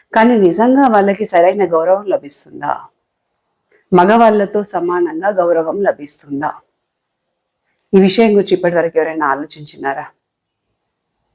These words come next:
ఎవరి స్వార్థం వాళ్ళే కదా. నిజంగా ఒక మగవాడు పొద్దున్న లేచి బయటకు వెళ్ళాలి అంటే, పొద్దున్న లేచి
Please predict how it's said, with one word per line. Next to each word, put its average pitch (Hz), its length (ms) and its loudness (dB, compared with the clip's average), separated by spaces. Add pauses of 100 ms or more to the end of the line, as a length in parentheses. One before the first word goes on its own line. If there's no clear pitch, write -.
(540)
ఎవరి 190 240 4
స్వార్థం 185 480 0
వాళ్ళే 151 340 -4
కదా. 156 180 -20 (1400)
నిజంగా 233 500 4
ఒక 185 100 0 (120)
మగవాడు 214 540 2
పొద్దున్న 185 340 -6
లేచి 180 300 -2
బయటకు 160 320 -2
వెళ్ళాలి 160 480 0
అంటే, 143 240 -12 (1300)
పొద్దున్న 220 320 0
లేచి 214 260 0